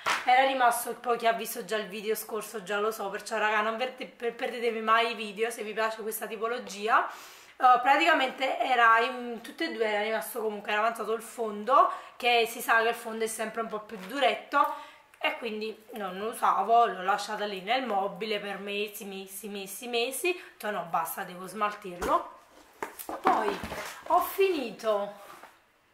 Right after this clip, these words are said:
ehm, aspettate raga, ma c'era, no, ok, quello, vabbè, non so perché mi ricordavo una cosa per un'altra. Allora, eh, Hotmail, questa qui pistacchio, che poi hanno scritto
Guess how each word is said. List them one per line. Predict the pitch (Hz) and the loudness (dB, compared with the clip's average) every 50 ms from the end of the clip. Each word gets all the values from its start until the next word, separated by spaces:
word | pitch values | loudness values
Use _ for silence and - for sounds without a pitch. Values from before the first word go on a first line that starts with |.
| _ _ _ _ _ _ _ - - - - _ - _ _ _ _ _ _ _ _ | _ _ _ _ _ _ _ -16 -16 -16 -20 _ -20 _ _ _ _ _ _ _ _
ehm, | 277 247 240 233 226 226 226 226 226 214 220 220 220 214 214 214 214 208 214 214 214 214 208 208 208 208 190 202 - - _ _ _ _ _ _ _ _ _ _ _ _ _ - - - - - - | 4 4 6 6 6 6 6 6 4 4 2 2 0 0 -2 -4 -8 -10 -10 -10 -10 -10 -10 -10 -10 -10 -12 -14 -18 -20 _ _ _ _ _ _ _ _ _ _ _ _ _ -12 -12 -12 -14 -20 -20
aspettate | - - - - 466 480 480 - 202 190 180 196 | -20 -16 -8 -6 -6 -6 -6 -10 -10 -8 -4 -2
raga, | 220 269 320 277 202 180 | -2 0 0 0 -2 -2
ma | 175 180 185 | -4 -6 -8
c'era, | 185 - - 208 190 185 185 180 180 180 180 180 180 - - - _ _ _ _ _ - - | -10 -10 -8 -8 -10 -10 -6 -4 0 0 0 0 -2 -8 -16 -20 _ _ _ _ _ -18 -12
no, | - 220 208 | -8 -8 -6
ok, | 202 214 208 - - - 175 175 - - | -6 -6 -8 -8 -12 -14 -16 -16 -16 -16
quello, | - 185 165 165 175 185 185 - - - - - | -16 -14 -14 -12 -10 -12 -12 -12 -16 -20 -14 -10
vabbè, | 220 220 185 180 - - - - - - - - | -8 -6 -6 -6 -8 -8 -14 -16 -18 -18 -18 -10
non | - 277 269 | -8 -6 -2
so | 269 254 240 | -2 -4 -4
perché | - 233 - - 240 | -4 -8 -8 -6 -6
mi | 233 226 | -6 -4
ricordavo | 214 208 202 202 190 208 202 202 | -4 -4 -4 -2 -2 -4 -4 -2
una | 202 196 | -4 -6
cosa | 196 202 190 202 | -6 -6 -8 -8
per | 190 196 233 285 | -6 -4 -4 0
un'altra. | 349 392 415 415 415 415 - 480 480 480 466 - - - - - - - - - - - - - - - - - | 2 4 4 4 2 0 -2 -2 -2 -2 -2 -6 -12 -18 -20 -20 -20 -20 -18 -16 -14 -14 -14 -16 -16 -18 -8 0
Allora, | - 339 339 330 277 240 220 208 196 196 196 214 - - | 4 4 4 6 4 2 0 0 0 0 0 -2 -2 4
eh, | - 254 240 240 233 233 226 226 220 220 220 220 220 220 233 233 - | 6 8 8 10 10 8 8 8 6 6 6 6 4 4 4 4 4
Hotmail, | 311 339 330 - 403 359 370 403 392 403 415 392 392 403 392 - | 4 4 4 2 0 2 4 4 4 4 4 4 4 4 4 4
questa | 320 262 - - 247 233 | 2 -4 -6 -6 -8 -8
qui | - 240 | -8 -14
pistacchio, | 226 - - 277 269 - - - - - 208 190 - - - - 370 349 | -14 -12 -12 -10 -8 -8 -8 -6 -2 -2 -2 -2 -2 -10 -14 -8 -8 -6
che | 214 220 | -6 -6
poi | - - 311 302 330 | -8 0 4 4 4
hanno | 339 302 277 | 4 4 0
scritto | - - - - - - 254 226 | -6 -10 -14 -16 -12 -6 -6 -6